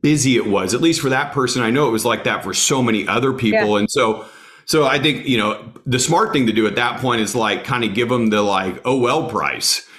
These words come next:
Speaker 1: you know, where it's like, I, if they say yes, amazing. If they don't, oh, well, somebody else will come in line, right?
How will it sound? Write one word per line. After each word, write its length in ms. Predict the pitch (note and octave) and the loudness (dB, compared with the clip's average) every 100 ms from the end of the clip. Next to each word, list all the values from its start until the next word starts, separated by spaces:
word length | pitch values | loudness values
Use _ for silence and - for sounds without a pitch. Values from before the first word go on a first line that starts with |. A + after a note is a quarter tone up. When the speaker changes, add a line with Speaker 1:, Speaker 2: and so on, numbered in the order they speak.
| - | -4
Speaker 1:
you 160 | A2 G#2+ | 0 2
know, 180 | A2 | 4
where 240 | B2 B2 A#2 | 4 4 4
it's 180 | A2+ C#3+ | 2 0
like, 400 | A#2+ G#2+ G2+ A2+ | 0 0 -2 -2
I, 180 | A#2 | -2
if 120 | B2+ A2+ | -2 0
they 140 | C3+ | 0
say 240 | B2+ F3+ | 2 2
yes, 400 | D3+ D#3 E3+ C#3+ | 2 2 0 0
amazing. 480 | C3+ A2 C#3+ D3 A2+ | 0 0 2 2 0
If 140 | G#2+ G#2 | -2 -2
they 100 | G#2+ | -2
don't, 420 | G2+ B2+ E3+ - F#3+ | 0 0 0 -2 0
oh, 80 | |
well, 240 | A3 E3 E3+ | 2 2 0
somebody 320 | F3+ E3+ D#3 | 0 0 0
else 160 | D#3 D#3 | 0 -2
will 80 | |
come 200 | C3+ B2 | -2 0
in 80 | G#2+ | 0
line, 260 | G2 E2 D#2+ | 0 -2 -2
right? 320 | G2+ C3+ | 0 -2